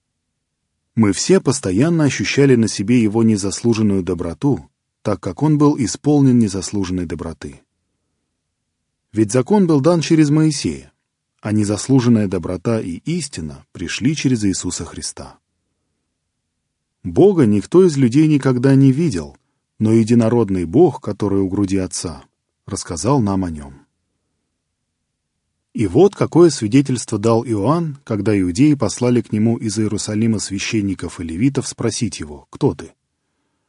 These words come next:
Он не уклонился от ответа, но открыто признал: «Я не Христос». Тогда они спросили его: «Кто же ты? Илья?» Он ответил: «Нет». «Может быть, пророк?»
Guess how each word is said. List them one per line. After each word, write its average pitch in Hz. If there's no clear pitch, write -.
Он 131
не 160
уклонился 175
от 107
ответа, 92
но 98
открыто 139
признал: 107
«Я 127
не 156
Христос». -
Тогда 90
они 101
спросили 107
его: 71
«Кто 175
же 92
ты? -
Илья?» 120
Он 104
ответил: 98
«Нет». 92
«Может 92
быть, 92
пророк?» 113